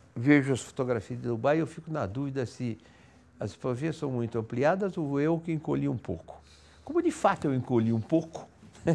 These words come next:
<laughs> é possível que esse, esse problema de escala seja meu. Mas eu acho que, é, esse conceito da,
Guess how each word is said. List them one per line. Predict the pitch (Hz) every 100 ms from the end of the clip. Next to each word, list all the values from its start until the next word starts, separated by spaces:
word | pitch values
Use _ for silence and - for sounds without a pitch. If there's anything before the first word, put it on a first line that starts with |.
| 165 170 - 160
<laughs> | - 185 165 - 151 - - - - -
é | 233
possível | - 254 - 196 196 196
que | 202 190 180 175 -
esse, | 156 - 151 - -
esse | 131 -
problema | 143 131 131 131
de | 123
escala | - - 143 139
seja | 151 143 160
meu. | 135 95 - - - - - -
Mas | 330 339
eu | 226
acho | 175 175 - 160
que, | - 151 139 139 135 127 123 - _ - _ _ _
é, | 120 143 135 - - - 403
esse | 190 -
conceito | - 185 - - 170 165 139
da, | 120 117 107 92